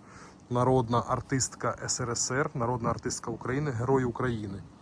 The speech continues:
Як вона писала: «Мабуть, так хотів Господь, щоб я співала і присвятила своє життя співу.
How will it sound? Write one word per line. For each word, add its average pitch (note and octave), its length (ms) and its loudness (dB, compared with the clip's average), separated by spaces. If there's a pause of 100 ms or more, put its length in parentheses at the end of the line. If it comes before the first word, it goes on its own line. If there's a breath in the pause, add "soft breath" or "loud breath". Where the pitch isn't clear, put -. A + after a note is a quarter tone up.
(600 loud breath)
Як A#2+ 160 2
вона B2 180 6
писала: A2+ 500 4
«Мабуть, A#2 460 0 (1500 loud breath)
так C3 180 6
хотів B2+ 420 2
Господь, C3+ 460 4
щоб - 280 0
я A#2 120 2
співала B2 600 6
і C3+ 80 -2
присвятила C3 640 4
своє A#2+ 320 2
життя A2+ 360 0
співу. A2+ 540 0